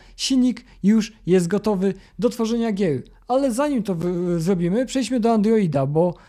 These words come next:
musimy ustawić niektóre rzeczy w Androidzie, aby można było na nim instalować gry. Na razie jest to zablokowane. Przechodzimy na sam dół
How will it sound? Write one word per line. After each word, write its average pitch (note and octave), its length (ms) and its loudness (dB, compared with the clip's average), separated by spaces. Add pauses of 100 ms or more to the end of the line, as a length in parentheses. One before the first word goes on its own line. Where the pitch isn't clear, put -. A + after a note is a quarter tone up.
(180)
musimy C#4+ 300 -2
ustawić A#3+ 540 -2 (220)
niektóre A#3 400 2
rzeczy A3 260 0
w G3+ 60 0
Androidzie, G3 440 2
aby D#3+ 180 2
można A3+ 300 2
było G#3 200 0
na G#3+ 100 0
nim A3 140 2
instalować G3+ 580 0
gry. G#3 280 2 (240)
Na E3+ 80 0
razie G#3+ 220 2
jest A3+ 160 -2
to G#3+ 60 -4
zablokowane. G3 720 0 (440)
Przechodzimy F3+ 480 0
na B3 120 0
sam A3 240 0
dół D#3+ 380 0